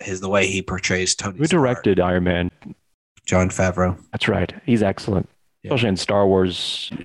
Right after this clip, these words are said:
Speaker 2: properties.
Speaker 1: Well, apparently he
Speaker 2: Really.
Speaker 1: just made a huge deal with Lucasfilm about doing more Star Wars movies. Well, I guess this won't be the last
Speaker 2: Yeah.
Speaker 1: we see of Jon Favreau, man.
Speaker 2: Yeah, I, I can't wait to talk about Star Wars and my likes and dislikes for sure.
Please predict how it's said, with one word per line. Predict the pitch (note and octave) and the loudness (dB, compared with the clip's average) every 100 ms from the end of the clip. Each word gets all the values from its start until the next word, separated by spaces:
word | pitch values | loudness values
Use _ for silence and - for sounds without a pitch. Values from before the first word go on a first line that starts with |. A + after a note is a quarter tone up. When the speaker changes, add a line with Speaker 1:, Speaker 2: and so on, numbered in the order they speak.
| - | -6
Speaker 2:
properties. | G2+ F#2+ G2+ G2 G2 | -4 -2 0 0 0
Speaker 1:
Well, | A2+ | -2
apparently | A2+ C#3+ F#3+ A2 | -2 -2 -2 -2
he | G#2+ | -2
Speaker 2:
Really. | G#2+ G#2 | 0 0
Speaker 1:
just | - A2 | -2 -2
made | G#2 G2 | -2 -2
a | F#2+ F#2 - | -4 -6 -10
huge | G2+ A#2+ A2 G2+ | -2 2 2 2
deal | G#2+ A2+ A#2+ | 0 2 2
with | G2 F2+ | 0 -4
Lucasfilm | G#2 A2+ A2+ F#2+ - F#2 F#2 F#2 | -2 -2 -2 -6 -4 -6 -4 -6
about | F#2 F2+ - | -4 -6 -4
doing | F#2+ F#2+ | -4 -4
more | F#2 F2+ | -2 -4
Star | - F2+ F#2 F#2 | -2 -2 0 -2
Wars | F2+ F2+ F#2 | -4 -6 -8
movies. | G2+ G2+ - - | -8 -8 -8 -4
Well, | F#2+ F#2 F2+ | -2 -2 -4
I | G2 | -6
guess | G#2 | -2
this | A2 G2+ | -2 -2
won't | G#2+ G#2+ F2 | -2 -4 -4
be | A2 | -4
the | G#2 | -2
last | G#2 G#2+ F2 E2+ | 0 2 2 4
Speaker 2:
Yeah. | F2 F2+ | 2 0
Speaker 1:
we | A2+ | -2
see | |
of | G#2+ G#2+ | -4 -4
Jon | A#2 A#2+ A2+ | -2 -2 0
Favreau, | B2 A#2+ F#2+ F#2+ | 0 0 -2 -6
man. | G2 F#2+ F#2+ | -6 -8 0
Speaker 2:
Yeah, | A#2 | 0
I, | G#2+ - A#2 | 0 -4 -6
I | |
can't | - B2+ A2+ | -2 0 2
wait | A2+ A2 | 2 2
to | G#2 | -2
talk | - G#2+ G#2 | 0 -2 0
about | G2+ G2 G2 _ | 2 2 2 _
Star | - - G2+ G2+ | -8 2 4 4
Wars | G2 G2+ G2 F2 | 4 4 2 0
and | F2+ F2 F2 - | -2 -2 -6 -6
my | F#2 F#2 | -2 0
likes | F#2 G2 - | 2 0 0
and | G2+ | -2
dislikes | F#2 F#2+ G2+ F#2 F#2 | 0 0 0 -2 -2
for | - | -2
sure. | F#2 - F#2+ F#2 | 0 2 2 0